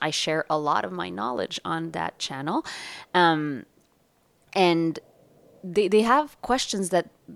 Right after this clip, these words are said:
basically are the same for most people and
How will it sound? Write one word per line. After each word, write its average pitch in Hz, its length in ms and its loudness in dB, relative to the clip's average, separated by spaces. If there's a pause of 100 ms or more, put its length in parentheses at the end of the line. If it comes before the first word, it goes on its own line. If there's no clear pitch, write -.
(120)
basically 196 640 0
are 180 160 2
the 165 80 -4
same 175 680 -4 (400)
for 185 180 -2
most 202 240 2
people 156 440 -4 (360)
and 165 520 0